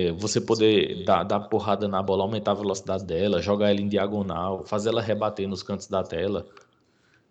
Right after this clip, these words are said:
Então, assim, foram coisas que eles adicionaram e que deram uma vida totalmente diferente ao jogo. Então, assim, eles criaram muita coisa in-, inovadora, lógico, pra época deles.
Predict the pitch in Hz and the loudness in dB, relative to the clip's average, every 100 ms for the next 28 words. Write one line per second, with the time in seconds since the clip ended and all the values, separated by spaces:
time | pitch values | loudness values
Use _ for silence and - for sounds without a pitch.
0 | _ _ - 107 113 117 - 104 - 123 | _ _ -10 -2 0 0 -2 -6 -4 -4
1 | 123 120 139 175 160 - 127 117 120 113 | -4 0 4 4 2 0 0 0 -4 -4
2 | 113 101 92 98 131 - - - 123 127 | -4 -6 -4 -2 -2 -4 -6 0 2 2
3 | 123 120 127 139 127 147 131 120 - 110 | 2 -2 -2 0 -2 0 0 -2 -4 -8
4 | - 101 104 104 92 87 90 87 - - | -4 -4 -2 -4 -4 -2 -2 -2 -8 -20
5 | _ - - _ _ _ - 113 120 120 | _ -20 -20 _ _ _ -6 -4 -4 0
6 | 120 123 - 120 127 175 143 143 143 139 | 2 2 2 2 4 4 0 -2 0 -2
7 | - 113 113 110 101 110 110 107 107 107 | -2 -4 -4 -2 -4 -4 -6 -4 -2 -2
8 | 113 104 101 92 90 - - - 98 95 | 0 0 2 2 0 -4 -14 -6 2 2
9 | - - 101 95 - 113 104 92 87 - | 2 -4 0 0 0 -4 0 0 0 -4